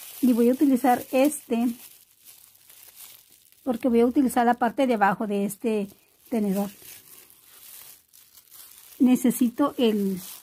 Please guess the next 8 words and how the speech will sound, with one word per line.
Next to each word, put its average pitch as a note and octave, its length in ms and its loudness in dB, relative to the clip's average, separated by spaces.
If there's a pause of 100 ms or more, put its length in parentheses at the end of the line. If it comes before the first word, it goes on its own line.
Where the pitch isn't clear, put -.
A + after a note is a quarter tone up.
(340)
mi A3+ 140 -4
contenedor G3+ 720 -2 (400)
donde A3+ 260 2
voy G3+ 220 0
a A3 60 4
guardar A3 500 0 (280)
mi A3 140 -4
perfume. G#3+ 600 -4